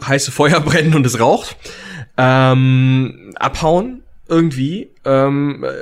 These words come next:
auf dem, auf dem Weg weg möglichst oft die Kleidung wechseln und wirklich alles liegen lassen und immer, wenn du die Kleidung wechselst, einmal durch den Fluss schwimmen, so ungefähr. Ähm, wenn du es dann hast, dann, äh, ist das Wichtigste, dass du es irgendwie schaffst, deinen Körper,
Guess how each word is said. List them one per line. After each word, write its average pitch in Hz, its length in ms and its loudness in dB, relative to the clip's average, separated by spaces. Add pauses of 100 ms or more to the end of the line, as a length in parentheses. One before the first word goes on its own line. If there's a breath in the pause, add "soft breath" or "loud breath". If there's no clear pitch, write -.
auf 143 180 -2
dem, 143 380 0
auf 135 160 -4
dem 135 220 -4
Weg 135 240 -2
weg 156 280 -2
möglichst 143 440 -2
oft 143 120 -10
die 143 100 -4
Kleidung 147 380 -2
wechseln 170 400 -4
und 135 180 -6
wirklich 135 280 -6
alles 131 320 -4
liegen 139 320 -4
lassen 180 400 -4
und 143 220 -6
immer, 151 240 -4
wenn 143 80 -2
du 143 60 0
die 139 100 -6
Kleidung 147 320 -2
wechselst, 147 420 -8 (240)
einmal 143 300 -4
durch 135 120 2
den 117 60 -4
Fluss 156 200 -4
schwimmen, 175 300 -2
so 175 120 -2
ungefähr. 180 460 -6 (360 soft breath)
Ähm, 143 480 2
wenn 151 200 0
du 226 60 4
es 233 100 -4
dann 147 180 -2
hast, - 520 -4 (520)
dann, 147 580 -2
äh, 131 300 2
ist 147 140 -6
das 135 200 -4
Wichtigste, 180 540 -4
dass 147 200 -4
du 147 60 -4
es 135 120 -6
irgendwie 160 360 -2
schaffst, 175 380 -6
deinen 139 260 -2
Körper, 147 680 0